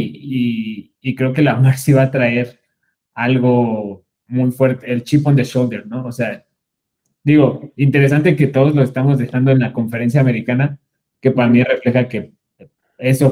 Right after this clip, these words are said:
justo, ¿no? O sea, el que salga bien librado de ahí, eh, de la conferencia americana como primero o segundo sembrado,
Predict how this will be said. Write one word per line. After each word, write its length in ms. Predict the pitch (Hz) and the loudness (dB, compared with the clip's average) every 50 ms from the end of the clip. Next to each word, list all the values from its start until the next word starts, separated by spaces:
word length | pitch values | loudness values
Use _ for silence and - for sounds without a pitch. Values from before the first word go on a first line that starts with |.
| 139 - | 2 2
justo, 340 | 143 139 - - - 107 104 | 2 2 2 0 -4 -8 -6
¿no? 140 | 113 127 | -4 -4
O 40 | 135 | -2
sea, 280 | 131 131 117 - - _ _ _ _ _ _ _ _ _ _ _ - | 0 -2 -2 -4 -4 _ _ _ _ _ _ _ _ _ _ _ -4
el 180 | - 131 127 - | -2 0 0 2
que 160 | 135 147 143 | 2 0 2
salga 360 | 139 139 139 151 156 160 151 | 4 2 2 4 4 4 4
bien 200 | 143 143 147 151 | 4 4 4 4
librado 400 | 151 143 139 135 135 139 143 143 | 4 4 4 4 4 2 2 4
de 120 | 139 131 | 2 2
ahí, 420 | 120 117 120 127 135 156 185 196 - _ _ _ _ _ _ _ _ _ _ | 2 0 0 -2 -2 -2 -4 -6 -10 _ _ _ _ _ _ _ _ _ _
eh, 320 | - 113 107 101 95 98 110 | -16 -14 -14 -12 -12 -12 -12
de 80 | 107 | -12
la 140 | 107 107 104 | -12 -12 -10
conferencia 420 | - 117 110 113 113 120 120 147 | -8 -8 -6 -4 -2 -2 0 2
americana 460 | 135 123 117 - - 127 139 147 143 143 | 2 0 0 -2 -4 -2 0 0 0 0
como 240 | - 123 113 104 | 0 -2 -4 -4
primero 380 | - 113 113 113 120 131 139 135 | -6 -6 -4 -2 0 0 0 0
o 20 | |
segundo 380 | 123 135 120 110 120 127 131 131 | 0 -2 -2 -2 0 0 0 0
sembrado, 580 | 127 117 110 110 113 120 123 135 156 - - | -2 -2 -4 -4 -4 -4 -2 -2 -2 -4 -6